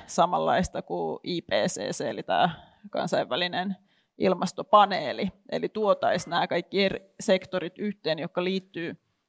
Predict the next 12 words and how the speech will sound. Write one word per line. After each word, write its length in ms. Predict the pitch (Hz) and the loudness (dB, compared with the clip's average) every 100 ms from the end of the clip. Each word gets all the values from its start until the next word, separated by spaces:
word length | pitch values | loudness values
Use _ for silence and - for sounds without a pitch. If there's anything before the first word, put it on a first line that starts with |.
| _ | _
ruokajärjestelmiin, 1120 | 185 202 185 180 160 127 - 180 - 160 156 | 0 4 6 6 6 2 0 -6 -4 -6 -4
ja 80 | 170 - | -8 -10
mietittäisiin 600 | - 180 170 - 208 170 | -4 -2 -2 0 0 0
niitä 180 | 175 180 | -2 2
ratkaisuja 680 | 175 185 - 175 190 165 180 - - _ _ 190 | 2 2 0 -8 0 2 2 0 -20 _ _ -4
yhdessä. 540 | 185 185 196 - 190 - | -2 0 -2 -2 -6 -6
Että 100 | 185 | -4
se 120 | 202 180 | -2 0
voisi 240 | 165 196 196 - - | -2 -2 -4 -6 -2
olla 280 | 175 165 185 - _ _ _ _ _ _ _ _ - | 0 0 -4 -8 _ _ _ _ _ _ _ _ -2
yksi 280 | 202 - - | -2 -2 -2
keino. 340 | - - | -2 -2